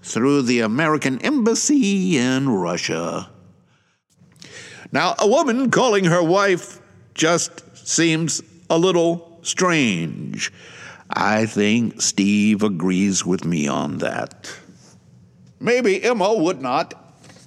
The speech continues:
Here's another thing, and this is from Reuters News Service.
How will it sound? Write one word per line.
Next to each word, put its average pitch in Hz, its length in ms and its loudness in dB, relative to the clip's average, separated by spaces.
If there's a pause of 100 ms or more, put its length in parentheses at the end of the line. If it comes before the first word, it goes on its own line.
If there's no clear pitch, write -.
(1080)
Here's 117 380 0
another 196 560 2
thing, 175 420 0 (1120)
and 196 360 0
this 190 300 0
is 185 420 2
from 165 360 0
Reuters 170 420 2
News 160 220 2
Service. 127 420 0